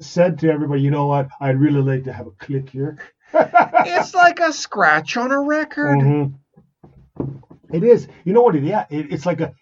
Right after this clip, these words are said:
Speaker 1: it's like when a record moves forward, you know,
Speaker 2: Yeah.
Speaker 1: because it's got a scratch. That's exactly what it's like. And, but
Speaker 2: But
Speaker 1: that's the
Speaker 2: that's,
Speaker 1: way it
Speaker 2: yeah,
Speaker 1: is.
Speaker 2: there's another reason
Speaker 1: Yeah.
Speaker 2: the fade out is becoming impractical.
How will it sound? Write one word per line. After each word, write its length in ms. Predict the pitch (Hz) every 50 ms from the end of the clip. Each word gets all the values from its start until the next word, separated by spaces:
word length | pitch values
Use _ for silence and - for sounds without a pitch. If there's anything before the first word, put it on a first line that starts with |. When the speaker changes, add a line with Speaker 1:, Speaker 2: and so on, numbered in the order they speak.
| _ _ _
Speaker 1:
it's 220 | 156 143 139 -
like 260 | 165 160 147 139 -
when 120 | 147 147 147
a 60 | 143
record 280 | 139 156 151 - 147 139
moves 180 | 139 135 135
forward, 340 | - 143 139 131 113 98 - _ - - 208 - - _ _ _ _ -
you 140 | 151 143 139
know, 60 | 143
Speaker 2:
Yeah. 140 | 156 170 143
Speaker 1:
because 280 | 143 139 147 147 135 -
it's 120 | - -
got 140 | 160 151 135
a 20 |
scratch. 480 | - - - 131 127 151 175 - - -
That's 200 | 185 190 - 151
exactly 460 | 139 - 131 139 131 127 123 135 135
what 160 | 123 120 120
it's 140 | 117 117 -
like. 220 | 123 120 117 113 - _ _ _ _ 240 220 220 233 -
And, 440 | 143 143 139 139 135 135 135 139 - -
but 160 | - 175 180 -
Speaker 2:
But 140 | - 135 135 - _ _ _ _ _ _ _ _ _ -
Speaker 1:
that's 160 | 143 147 -
the 60 | 175
Speaker 2:
that's, 120 | 170 160
Speaker 1:
way 120 | 143 139 135
it 40 | 156
Speaker 2:
yeah, 120 | 156 151
Speaker 1:
is. 120 | 147 139
Speaker 2:
there's 320 | 135 131 131 139 147 151 147
another 300 | 156 151 143 139 131 123
reason 340 | 120 120 117 113 120 117 117
Speaker 1:
Yeah. 300 | 147 143 139 135 135 110
Speaker 2:
the 80 | 101
fade 240 | - - 123 120 117
out 100 | 117 117
is 120 | 113 110
becoming 340 | 113 117 107 110 113 113 113
impractical. 560 | 110 110 107 127 131 143 139 - 180 - 147